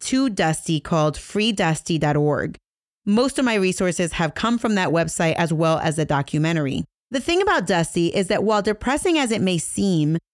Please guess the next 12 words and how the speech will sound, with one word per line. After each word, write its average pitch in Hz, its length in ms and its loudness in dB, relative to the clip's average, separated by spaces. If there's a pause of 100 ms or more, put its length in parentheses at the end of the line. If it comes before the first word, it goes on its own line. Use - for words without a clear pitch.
(200)
being 285 280 2
confined 185 560 2
to - 120 -2
a 202 80 2
tiny 226 520 0
room, 190 500 0 (440)
Dusty 233 480 0
has 294 200 0
been 175 320 2
an 190 240 -2 (100)
upstanding 156 840 0
inmate, 147 520 0